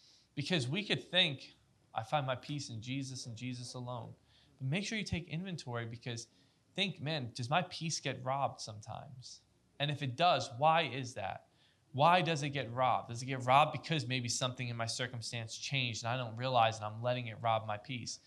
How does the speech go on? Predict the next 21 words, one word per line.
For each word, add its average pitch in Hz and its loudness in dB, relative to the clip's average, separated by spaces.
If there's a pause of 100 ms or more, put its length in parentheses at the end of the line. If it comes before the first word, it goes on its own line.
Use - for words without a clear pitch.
(640)
Do 202 4
an 180 0
inventory. 139 0
And 139 2
if, 131 0
if 139 0
that's 170 6
you, 156 2 (100)
let 156 6 (380)
God 131 8
restore 165 6
you 104 0 (240)
so - -2
that 131 2
you 147 2
would 143 2
be 139 8
able 135 4
to 135 4
move 135 4
forward 123 4